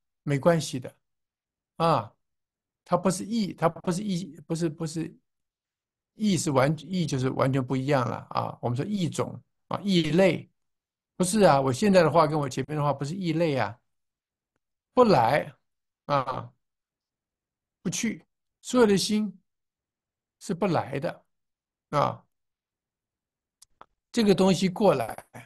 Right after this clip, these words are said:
啊，它并没有真正过来，因为刹那刹那不同，可它也不去，它也不会离去啊。不有不无，就我刚刚前面讲的啊，它不是，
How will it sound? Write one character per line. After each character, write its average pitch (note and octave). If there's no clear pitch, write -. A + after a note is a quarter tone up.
啊， C#3
它 A3+
并 B3+
没 F3+
有 B2+
真 C3
正 B2
过 -
来， -
因 F#3+
为 E3+
刹 G3
那 E3+
刹 E3+
那 D3
不 C3+
同， B2+
可 F3+
它 G#3
也 F#3
不 B2+
去， -
它 F#3+
也 E3
不 C3
会 E3+
离 B2+
去 F3+
啊。 C2
不 G#3
有 C3+
不 D3
无， B2+
就 C#3+
我 C3
刚 C3
刚 C3+
前 B2+
面 C3
讲 -
的 -
啊， A2+
它 G#3+
不 A#3
是， G#3